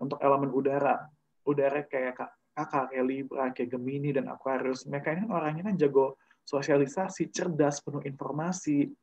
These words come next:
kayak gitu, dan jago so-, eh, berhubungan, eh, jago apa namanya, sos-, jago sosial gitu kan, orangnya sangat-sangat sosial gitu, jadi kayak kemana-mana tuh nyambung. Mereka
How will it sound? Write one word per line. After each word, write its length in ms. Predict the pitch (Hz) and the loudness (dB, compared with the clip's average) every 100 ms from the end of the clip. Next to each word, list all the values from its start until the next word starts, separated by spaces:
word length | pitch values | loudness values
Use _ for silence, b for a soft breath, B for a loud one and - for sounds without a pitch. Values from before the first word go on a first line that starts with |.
| B B B _ | B B B _
kayak 180 | - 120 | -2 0
gitu, 400 | 127 123 131 123 | 0 0 2 4
dan 320 | 127 131 131 131 | 4 4 2 2
jago 560 | 131 127 131 127 127 | 2 6 6 8 6
so-, 320 | 127 - 135 | 4 2 2
eh, 320 | - 127 127 123 | 4 6 6 4
berhubungan, 580 | - - 139 139 139 131 | 0 -4 -2 0 0 0
eh, 160 | 139 135 | 0 0
jago 320 | 131 123 127 | 0 2 0
apa 160 | 151 | 0
namanya, 320 | 175 180 185 - | -2 -2 -4 -8
sos-, 480 | _ - 143 - - _ 139 | _ 0 0 -2 -14 _ 2
jago 240 | 135 131 | 4 6
sosial 480 | 139 139 131 180 160 | 4 2 2 4 4
gitu 160 | 127 120 | 4 2
kan, 100 | 123 | 0
orangnya 300 | 135 139 175 | -2 -2 -4
sangat-sangat 400 | 143 135 131 - | -8 -8 -10 -6
sosial 480 | 127 127 160 143 | -6 -4 2 2
gitu, 240 | 123 117 110 | 4 0 0
jadi 180 | 123 147 | -2 -2
kayak 160 | 143 - | -4 -2
kemana-mana 480 | 131 127 123 123 123 - _ _ | 0 0 -2 -4 -6 -10 _ _
tuh 160 | - | -4
nyambung. 480 | 160 123 123 - 202 - B B B B - | -2 -2 0 0 -2 -12 B B B B -8
Mereka 160 | 147 | -2